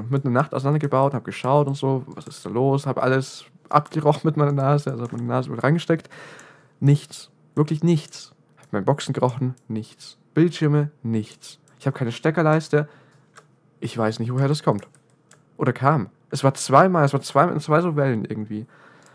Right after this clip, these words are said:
Und meine Mutter meinte irgendwie auch schon so, ja, von meinem P C da irgendwie kommt immer so ein komischer Gestank raus und so. Aber das Ding ist, dieser Gestank war irgendwie unten am Boden halt so. Also der war halt wahrscheinlich schwerer als Luft, waren halt irgendwelche Gase drin oder so, keine Ahnung, ist halt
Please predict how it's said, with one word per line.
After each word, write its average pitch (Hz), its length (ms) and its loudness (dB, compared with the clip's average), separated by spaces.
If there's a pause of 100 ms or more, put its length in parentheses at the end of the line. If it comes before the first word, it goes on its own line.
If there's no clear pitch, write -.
(340)
Und 135 440 2
meine 143 140 6
Mutter 160 180 4
meinte 147 220 6
irgendwie 127 140 2
auch 165 180 2
schon 180 100 -6
so, 151 80 -2
ja, 139 300 2
von 151 80 -2
meinem 131 100 0
P 139 140 -8
C 143 180 -4
da 147 60 2
irgendwie 135 200 -6
kommt 127 200 -8
immer 127 80 -4
so 123 80 -4
ein - 20 -8
komischer 123 280 -4
Gestank 147 420 0
raus 160 160 2
und 160 60 -6
so. 160 280 2 (380)
Aber 135 120 0
das 143 120 0
Ding 185 140 2
ist, 180 260 -4 (960)
dieser 151 140 2
Gestank 156 340 4
war 143 140 6
irgendwie 147 280 2
unten 143 260 0
am 113 100 0
Boden 160 360 4
halt 113 160 -2
so. - 100 -2
Also 127 280 0 (140)
der 120 80 -6
war 131 80 2
halt 127 80 0
wahrscheinlich 131 260 -6
schwerer 131 300 2
als 120 180 0
Luft, - 320 -2
waren 123 140 0
halt 120 140 -8 (200)
irgendwelche 123 400 -6
Gase 143 320 2
drin 156 180 -2
oder 147 120 4
so, 139 140 0
keine 101 200 -4
Ahnung, 113 240 -2
ist - 120 -12
halt 120 220 -10